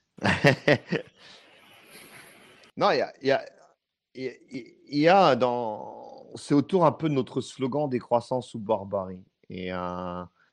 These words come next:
barbarie, c'est, euh, si on n'anticipe pas les choses, si on ne f-, on n'arrive pas à faire vivre, euh,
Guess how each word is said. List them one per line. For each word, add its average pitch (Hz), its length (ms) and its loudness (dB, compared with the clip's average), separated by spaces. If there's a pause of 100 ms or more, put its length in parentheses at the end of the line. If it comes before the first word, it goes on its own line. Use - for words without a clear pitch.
(800)
barbarie, 123 840 4
c'est, 127 320 2
euh, 101 320 -2
si - 320 -4
on 147 60 2
n'anticipe 127 540 -4
pas 131 120 4
les 123 100 0
choses, 113 420 -2
si - 380 -2
on 139 60 2
ne 117 60 -2
f-, - 160 -12
on 113 100 -2
n'arrive 101 320 -2
pas 143 180 2
à 120 60 0
faire 101 240 -4
vivre, 113 280 -6
euh, 87 120 -4